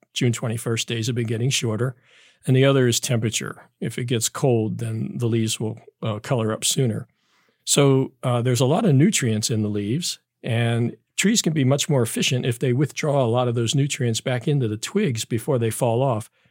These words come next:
because then they can reuse them next spring to grow new leaves. If they just drop the leaves, then they'd have to take 'em up again, and that would be a waste of time and energy. So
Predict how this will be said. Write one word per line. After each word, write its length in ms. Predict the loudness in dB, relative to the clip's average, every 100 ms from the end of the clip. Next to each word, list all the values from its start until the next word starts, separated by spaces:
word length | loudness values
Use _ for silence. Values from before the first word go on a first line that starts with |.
| _ _
because 240 | 0 2
then 100 | 4
they 100 | 4
can 200 | 4 2
reuse 400 | 4 4 4 2
them 180 | 2 0
next 200 | 0 0
spring 360 | -2 0 0 0
to 80 | 0
grow 220 | 0 2
new 200 | 2 2
leaves. 480 | 0 -2 -6 -8 -8 _ _ _ _ _
If 120 | 0
they 100 | 4
just 240 | 4 4 2
drop 300 | 0 -2 -2
the 80 | 0
leaves, 320 | 2 2 0
then 160 | -2
they'd 100 | -2
have 140 | -2 -6
to 100 | -4
take 240 | -2 0
'em 100 | 0
up 160 | 0 0
again, 280 | -4 -4 -4
and 120 | -4
that 120 | -4
would 120 | -4
be 120 | -2
a 80 | -2
waste 280 | -2 -4 -4
of 120 | -6
time 260 | -4 -2 -2
and 100 | 0
energy. 440 | 0 0 -4 -8 _ _ _ _ _ _ _
So 480 | 2 6 6 4 0